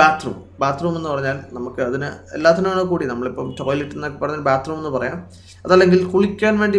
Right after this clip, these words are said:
മാത്രമുള്ളതിനും ബാത്റൂം എന്നും പറയാം. ഇനി അടുത്താണ് ടോയ്ലറ്റ്. ടോയ്ലറ്റ് എന്ന് പറഞ്ഞാൽ, ടോയ്ലറ്റ് എന്ന് പറഞ്ഞാൽ നമ്മൾ പറയത്തില്ലേ, ഏഹ്, ടോയ്ലറ്റ് എന്ന്, നമ്മൾ ടോയ്ലറ്റ് എന്ന് തന്നെ പറയുന്നത്. ഇനിയിപ്പോൾ അതിന് മറ്റൊരു വേ-, വേർഡ് പറയാവുന്നത്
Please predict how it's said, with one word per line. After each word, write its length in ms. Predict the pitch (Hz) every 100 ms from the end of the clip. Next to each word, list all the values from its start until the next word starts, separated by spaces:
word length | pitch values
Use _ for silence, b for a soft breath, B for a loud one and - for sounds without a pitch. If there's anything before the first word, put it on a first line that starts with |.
| 170
മാത്രമുള്ളതിനും 640 | 160 170 160 127 123 139 143
ബാത്റൂം 320 | 104 107 107
എന്നും 140 | 104 139
പറയാം. 240 | 151 85 71 - - - B B B
ഇനി 100 | 185 196 180 175
അടുത്താണ് 400 | 185 196 175 143 190 180
ടോയ്ലറ്റ്. 420 | 151 139 98 - - - -
ടോയ്ലറ്റ് 360 | 151 160 170 165
എന്ന് 100 | 123
പറഞ്ഞാൽ, 200 | 107 135 180
ടോയ്ലറ്റ് 520 | 147 151 160 - - - b b
എന്ന് 120 | - 185
പറഞ്ഞാൽ 260 | 175 180 180 175
നമ്മൾ 180 | 175 180 180
പറയത്തില്ലേ, 460 | 170 160 131 120 120 - B B - 127
ഏഹ്, 160 | 131 131
ടോയ്ലറ്റ് 340 | 143 147 139 135
എന്ന്, 100 | 127 135
നമ്മൾ 160 | 165 175
ടോയ്ലറ്റ് 280 | 180 180 180
എന്ന് 100 | 175 139
തന്നെ 140 | 110
പറയുന്നത്. 340 | 98 92 87 - -
ഇനിയിപ്പോൾ 280 | 175 175 170
അതിന് 180 | 185 220 220
മറ്റൊരു 300 | 214 262 254 208 180 160
വേ-, 200 | 170 170 165
വേർഡ് 200 | 165 170
പറയാവുന്നത് 540 | 135 131 127 107 113